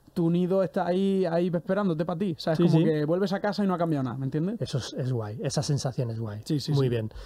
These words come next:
Speaker 2: Pues tienen que estar súper orgullosos y tú también, ¿no? De, de, de toda esta historia. Eh, Almacor, te voy a hacer una sección
Speaker 1: Venga, va.
Speaker 2: picadita así para conocerte un poquito más, ¿vale?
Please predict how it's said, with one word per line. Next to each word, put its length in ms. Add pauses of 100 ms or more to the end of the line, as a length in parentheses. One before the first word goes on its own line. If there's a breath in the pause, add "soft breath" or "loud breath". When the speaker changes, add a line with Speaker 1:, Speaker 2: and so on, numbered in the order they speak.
(200 loud breath)
Speaker 2:
Pues 160
tienen 200
que 60
estar 200
súper 180
orgullosos 520
y 120
tú 100
también, 360
¿no? 160
De, 240
de, 240
de 120
toda 120
esta 160
historia. 400 (840 loud breath)
Eh, 460
Almacor, 360
te 80
voy 80
a 40
hacer 400
una 260
sección 840
Speaker 1:
Venga, 220
va. 60
Speaker 2:
picadita 260
así 420
para 320
conocerte 400
un 80
poquito 300
más, 420
¿vale? 380